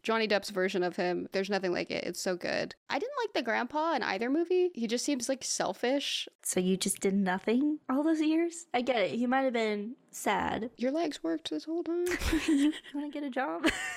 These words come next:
Speaker 2: You could
Speaker 1: Your legs couldn't work till you heard you were going back to the Wonka factory. Is that really all that it took?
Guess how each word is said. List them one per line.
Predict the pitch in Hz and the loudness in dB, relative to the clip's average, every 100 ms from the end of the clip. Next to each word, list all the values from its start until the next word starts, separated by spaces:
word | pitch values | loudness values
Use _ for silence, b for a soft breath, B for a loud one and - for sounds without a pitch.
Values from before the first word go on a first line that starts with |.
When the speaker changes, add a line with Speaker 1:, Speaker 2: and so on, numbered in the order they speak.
| - | -4
Speaker 2:
You | 440 302 | -2 0
could | 392 359 | -2 0
Speaker 1:
Your | 262 | 0
legs | 359 392 | 2 0
couldn't | - 415 | 0 2
work | 403 427 | 4 2
till | - 381 | 0 0
you | 339 | 2
heard | 349 349 | 2 2
you | |
were | 339 | 0
going | 359 381 | 0 2
back | 359 | 0
to | 349 | 0
the | 240 | 2
Wonka | 277 381 403 | 2 0 2
factory. | 381 381 - 370 349 - | 0 0 -2 0 0 0
Is | 226 | -2
that | 233 427 | 0 2
really | 392 240 320 | 2 2 2
all | 359 381 | 2 0
that | - 370 | 2 2
it | 294 | 2
took? | 359 381 | 2 0